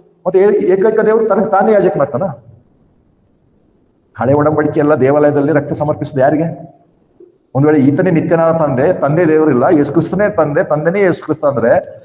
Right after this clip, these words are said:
ಅಲ್ಲಿ ಏನು ಹೇಳ್ತಾರೆ, Ark of, ಆರ್ಕ್ ಅಲ್ಲಿ ಒ-, ಒಳಗೆ ಅತಿ ಪರಿಶುದ್ಧ ಸ್ಥಳದಲ್ಲಿ ಯಾರು ರಕ್ತನ ಸ್ವೀಕಾರ ಮಾಡ್ತಿದ್ರು? ಇವರ ಪ್ರಕಾರ ಯೇಸು ಕ್ರಿಸ್ತನೇ ರಕ್ತ ಸ್ವೀಕಾರ ಮಾಡ್ತಾ ಇದ್ದ.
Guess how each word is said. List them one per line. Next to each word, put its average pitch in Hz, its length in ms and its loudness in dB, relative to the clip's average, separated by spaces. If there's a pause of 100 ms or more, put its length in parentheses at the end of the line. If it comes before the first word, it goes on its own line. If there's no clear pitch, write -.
(560)
ಅಲ್ಲಿ 165 300 4 (1800)
ಏನು 165 320 2
ಹೇಳ್ತಾರೆ, 143 320 2
Ark 156 340 0
of, 147 140 0
ಆರ್ಕ್ 135 320 0
ಅಲ್ಲಿ 131 300 0
ಒ-, 120 280 0
ಒಳಗೆ 131 260 2 (440)
ಅತಿ 147 160 0
ಪರಿಶುದ್ಧ 147 320 -2
ಸ್ಥಳದಲ್ಲಿ 123 580 -4 (1080)
ಯಾರು 196 240 2
ರಕ್ತನ 180 220 0
ಸ್ವೀಕಾರ 165 320 0
ಮಾಡ್ತಿದ್ರು? 123 480 -6 (460)
ಇವರ 180 200 4
ಪ್ರಕಾರ 170 360 2
ಯೇಸು 202 200 2
ಕ್ರಿಸ್ತನೇ 214 360 0
ರಕ್ತ - 120 -4
ಸ್ವೀಕಾರ 151 340 0
ಮಾಡ್ತಾ 120 240 -4
ಇದ್ದ. 110 120 -6